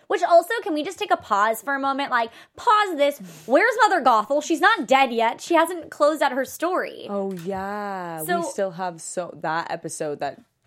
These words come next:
Speaker 1: The
Speaker 2: Emma
Speaker 1: crazy one.
Speaker 2: Yeah.
Speaker 1: Yeah, to figure out her whole backstory.
Speaker 2: It has to be next episode because I think these next few episodes do have to bring in the dark sort of players that we have right now, which
Speaker 1: Right.
Speaker 2: is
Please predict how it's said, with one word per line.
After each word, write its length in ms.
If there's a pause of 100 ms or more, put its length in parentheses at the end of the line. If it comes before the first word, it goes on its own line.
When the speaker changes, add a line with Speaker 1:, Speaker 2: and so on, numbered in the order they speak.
(120)
Speaker 1:
The 180
Speaker 2:
Emma 100
Speaker 1:
crazy 360
one. 420
Speaker 2:
Yeah. 360
Speaker 1:
Yeah, 600
to 120
figure 280
out 160
her 140
whole 200
backstory. 720
Speaker 2:
It 120
has 300
to 100
be 140
next 280
episode 640
because 380
I 180
think 580
these 320
next 360
few 280
episodes 640
do 220
have 300
to 100
bring 260
in 260 (380)
the 260
dark 420
sort 280
of 120
players 420
that 140
we 120
have 480
right 180
now, 220
which 260
Speaker 1:
Right. 140
Speaker 2:
is 280